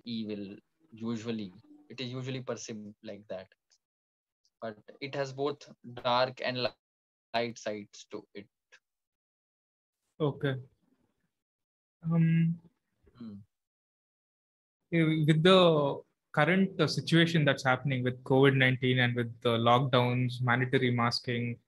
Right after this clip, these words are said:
Speaker 2: and vaccine passports, what do you think we can do as individuals to reclaim our freedom? And today is Independence Day, so it's the, I think it's the perfect day to talk about reclaiming our freedom.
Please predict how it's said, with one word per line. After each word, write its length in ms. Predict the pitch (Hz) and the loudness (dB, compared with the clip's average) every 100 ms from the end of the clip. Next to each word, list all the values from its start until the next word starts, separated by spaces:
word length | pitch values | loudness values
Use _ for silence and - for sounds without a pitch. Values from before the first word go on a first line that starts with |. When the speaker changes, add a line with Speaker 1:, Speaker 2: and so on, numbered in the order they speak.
| _ _ - | _ _ -2
Speaker 2:
and 160 | 123 123 | 0 4
vaccine 460 | 123 127 - 139 | 2 2 0 0
passports, 680 | 123 123 - 123 123 - - _ _ - | 2 0 0 -4 -4 -6 -10 _ _ 2
what 160 | 143 160 | 4 6
do 60 | |
you 100 | 202 196 | 6 4
think 200 | 185 175 | 4 2
we 160 | 143 160 | 4 4
can 200 | 160 151 | 4 2
do 160 | 147 139 | 4 2
as 140 | 127 | 2
individuals 580 | 127 131 139 135 131 - | 0 0 0 0 -2 -2
to 260 | 139 127 | -2 0
reclaim 480 | 131 139 139 156 147 | 2 2 4 4 6
our 100 | 131 | 2
freedom? 440 | 120 135 123 117 117 | -2 -4 -2 -2 -2
And 200 | 120 123 | -4 -2
today 300 | 143 151 165 | 2 4 4
is 240 | 156 135 - | 2 0 -4
Independence 600 | 139 147 156 147 143 - | 0 2 2 2 2 -2
Day, 200 | 120 123 | -6 -6
so 200 | - 123 | -4 -2
it's 160 | 120 - | -2 -2
the, 380 | 135 123 127 127 _ _ _ | 2 4 2 -4 _ _ _
I 80 | 135 | 0
think 180 | 131 160 | 4 2
it's 100 | 151 | 4
the 100 | 156 | 2
perfect 460 | 160 143 147 151 139 | 4 4 4 2 4
day 180 | 139 139 | 2 2
to 140 | 123 - - | -6 -4 2
talk 220 | 135 143 | 2 2
about 260 | 131 131 127 139 | -2 -2 -2 -2
reclaiming 560 | 143 139 151 151 139 127 | 0 2 4 4 4 0
our 100 | 120 - | -2 -4
freedom. 300 | 123 120 | -4 -4